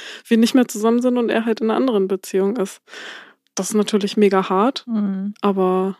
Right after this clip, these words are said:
Speaker 1: ja, am Ende will ich ja auch, dass er, er halt glücklich ist. Und ich meine, wenn er damit dann unglücklich ist, dann funktioniert die Beziehung eh nicht mehr.
Speaker 2: Mhm. Also ich finde das super interessant, dass du dieses klare, getrennte,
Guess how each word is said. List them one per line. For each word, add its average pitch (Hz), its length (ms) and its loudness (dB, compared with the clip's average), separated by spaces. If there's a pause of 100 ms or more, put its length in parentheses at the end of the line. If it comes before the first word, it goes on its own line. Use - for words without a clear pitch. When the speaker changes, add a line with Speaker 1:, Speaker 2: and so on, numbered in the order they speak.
(960)
Speaker 1:
ja, 196 220 2
am 190 120 2
Ende 190 280 2
will 196 120 2
ich 196 100 0
ja 196 100 0
auch, 190 160 0
dass - 220 -6
er, - 280 -6
er 185 160 0
halt 185 180 -4
glücklich 202 340 -2
ist. - 320 -6
Und 185 200 0 (100)
ich - 200 -2
meine, 202 240 6
wenn 208 120 6
er 208 60 6
damit 208 260 4
dann 196 100 4
unglücklich 202 460 2
ist, 196 160 -2
dann 190 100 0
funktioniert 196 440 -2
die 190 60 0
Beziehung 185 360 0
eh - 100 -4
nicht 196 220 -8
mehr. 185 140 -8
Speaker 2:
Mhm. 196 400 -8 (640)
Also 226 180 2
ich 247 120 2
finde 247 200 4
das 226 80 2
super 247 240 0
interessant, 220 520 0
dass 220 160 -6
du 220 120 -4
dieses 196 480 -6
klare, 208 460 2
getrennte, 202 680 0